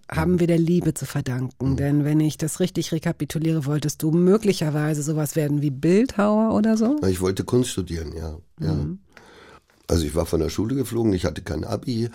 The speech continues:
Speaker 2: ich hatte auch keine Lust, das noch zu machen.
Speaker 1: Mhm.
Speaker 2: Und, ähm, ich, und damals konnte man noch so,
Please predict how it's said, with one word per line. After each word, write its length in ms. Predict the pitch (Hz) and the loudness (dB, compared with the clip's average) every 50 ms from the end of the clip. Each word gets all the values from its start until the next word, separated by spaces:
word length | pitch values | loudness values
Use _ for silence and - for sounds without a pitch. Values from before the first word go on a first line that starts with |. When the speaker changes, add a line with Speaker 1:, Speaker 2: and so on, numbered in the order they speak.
| - - - - - | -12 -20 -20 -20 -12
Speaker 2:
ich 80 | - | -10
hatte 180 | - 78 - - | -8 -6 -4 -4
auch 120 | - 90 | -4 -4
keine 220 | - - 82 82 76 | -2 0 0 0 2
Lust, 280 | 69 73 87 - - _ _ - - | 2 0 -2 -2 -4 _ _ -20 -14
das 380 | - 71 67 64 - - - - | -4 -4 -4 -4 -4 -10 -6 -4
noch 240 | 69 69 64 - - | -4 -4 -4 -6 -10
zu 200 | - - - 76 | -10 -6 -4 -4
machen. 440 | 73 65 62 87 101 - - 170 165 175 160 139 131 127 120 123 143 | -4 -4 -2 -2 -4 -2 0 2 2 4 4 4 2 0 0 -2 -6
Speaker 1:
Mhm. 60 | 170 - | -8 -8
Speaker 2:
Und, 400 | - - 85 85 82 - - - | -2 0 0 0 0 -4 -10 -6
ähm, 800 | 90 90 87 82 82 85 82 85 87 87 90 90 90 90 90 92 85 | -2 0 2 2 2 2 4 4 4 4 6 6 6 6 6 4 2
ich, 120 | 87 - - - - - _ - - _ _ - - - - - - - - - - - - - 67 65 - - - - - - - - | 0 -8 -12 -18 -20 -20 _ -20 -20 _ _ -20 -20 -20 -20 -20 -20 -20 -20 -20 -20 -20 -18 -16 -16 -16 -16 -18 -18 -20 -20 -20 -20 -14
und 180 | - - 78 - | -4 -4 0 0
damals 340 | 78 - 78 85 80 - - | 0 0 0 -2 -2 -2 -4
konnte 280 | - 82 90 - - | -4 -4 -2 -2 -2
man 160 | 98 92 92 | -2 -2 -2
noch 160 | 92 95 90 - | -2 -2 -4 -8
so, 360 | - - 95 87 90 85 | -6 -6 -4 -4 -4 -6